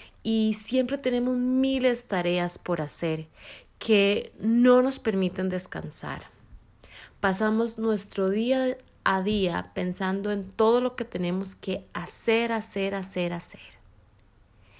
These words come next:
Y sabemos que hay cosas a las que le damos importancia que en realidad no nos aportan nada a nuestro propósito.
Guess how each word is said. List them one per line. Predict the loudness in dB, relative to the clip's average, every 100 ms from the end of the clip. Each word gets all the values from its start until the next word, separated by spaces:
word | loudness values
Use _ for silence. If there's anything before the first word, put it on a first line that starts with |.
| -20 -20 -20 -20 -20 0
Y | 2 4 2 -4
sabemos | -4 2 4 4 2 -2
que | -2
hay | -2 -2
cosas | 0 0 2
a | 0
las | 0 -2
que | -6 -4
le | 0 2
damos | 2 0 0
importancia | -2 -2 -4 0 2 4 2 -2 -8 -8 -18 -20 -10
que | -2 2
en | 4
realidad | 4 6 4 4 0 -8
no | -2 2 4 6 6 4
nos | 0 -2
aportan | -4 2 2 0 -2 -2 -4 -8 -20 -20 -20 _
nada | 2 6 6 6 2 0
a | -2
nuestro | 2 4 4 2 -2 -6
propósito. | -4 -6 -2 2 2 0 -12 -16 -16